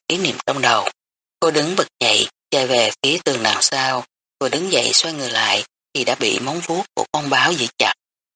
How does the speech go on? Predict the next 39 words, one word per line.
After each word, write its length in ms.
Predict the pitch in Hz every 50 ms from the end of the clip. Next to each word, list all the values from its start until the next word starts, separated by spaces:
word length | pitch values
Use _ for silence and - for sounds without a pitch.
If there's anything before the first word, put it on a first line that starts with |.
| _ _ _ - 147
Một 160 | 135 120 - -
cánh 180 | - 165 185 185
tay 200 | - 147 139 135
rắn 180 | 151 156 175 175
chắc 220 | - 180 180 - - 202
cường 200 | - 151 135 120 - -
tráng, 340 | 110 113 113 123 147 180 - - _ _ _ _
gấp 80 | 185 190 -
ngang 300 | 180 170 160 151 151 147
người 240 | 143 131 120 110 101
nhấc 220 | 101 110 139 165 - 165 147
bổng 160 | 131 101 104 120
cô 140 | - 143 139
lên. 300 | 131 135 135 135 127 123 - - _ _ _ _ _
Tử 80 | 127 139 -
tình 140 | - 135 123
liền 280 | 117 117 117 110 98 90
cảm 180 | 98 - - 123
thấy 300 | - - 123 131 165 196 - _ _ _ _ _ _ _ -
mình 140 | 147 131 123
bị 200 | 123 117 107 113
một 320 | 135 135 - - 110 117
sức 160 | - 202 -
mạnh 320 | 202 160 123 110 107 110 120
ném 120 | 135 175
phịch 200 | - - 127 - -
lên 320 | - 139 143 135 131 127 123
ghế 100 | 131 123
sofa. 560 | 123 - 143 139 - - 139 131 127 123 123 - - _ _ _ _ _ _ _ _ _ _ _ _ _
"Anh 160 | - 165 165
điên 160 | 160 165 165 160
rồi, 340 | 151 135 131 120 117 107 - -
anh 140 | 147 156
định 140 | 143 123 123
làm 240 | 127 123 123 117 113
gì? 280 | 110 123 120 113 104 - - _ _ _ _ _ -
Lôi 140 | 160 156 151
Tuấn 180 | - 196 202
Vũ, 320 | 165 127 98 95 101 135